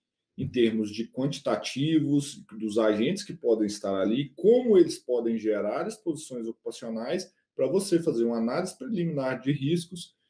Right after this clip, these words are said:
em relação à toxicidade desses agentes, as exposições, pra ver o dano que ele pode causar. Isso é, é fundamental, porque em, em higiene ocupacional, o que tem que entrar na cabeça dos higienistas é que riscos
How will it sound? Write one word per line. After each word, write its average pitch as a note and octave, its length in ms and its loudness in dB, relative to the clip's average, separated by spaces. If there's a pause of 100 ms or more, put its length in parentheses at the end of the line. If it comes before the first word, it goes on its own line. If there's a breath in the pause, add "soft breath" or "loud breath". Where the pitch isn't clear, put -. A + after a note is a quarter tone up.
(160)
em D3+ 160 -4
relação C#3+ 720 0
à B2+ 80 -8
toxicidade B2 960 0
desses G#2 280 0
agentes, C3+ 480 0
as A2 100 0
exposições, C#3 540 -2
pra A3 180 0
ver G3+ 120 6
o F3+ 100 4
dano F3 220 2
que F3+ 100 0
ele F3 100 -2
pode F3 240 0
causar. E3+ 580 2 (400)
Isso D4 300 4
é, E4+ 200 4
é G3 60 4
fundamental, G#3 800 0
porque E3+ 540 2
em, E3 400 2
em A3 180 2
higiene F#3+ 320 -2
ocupacional, C#3 520 -4
o D#3+ 40 -2
que D#3 80 -12
tem G3+ 220 -2
que G#3+ 100 -2
entrar C3+ 500 -2 (560)
na D#3 160 -4
cabeça D3+ 640 2
dos A#2+ 220 -10
higienistas A#2+ 760 -2
é A2+ 80 4
que D#3 220 -2
riscos D#3 960 -2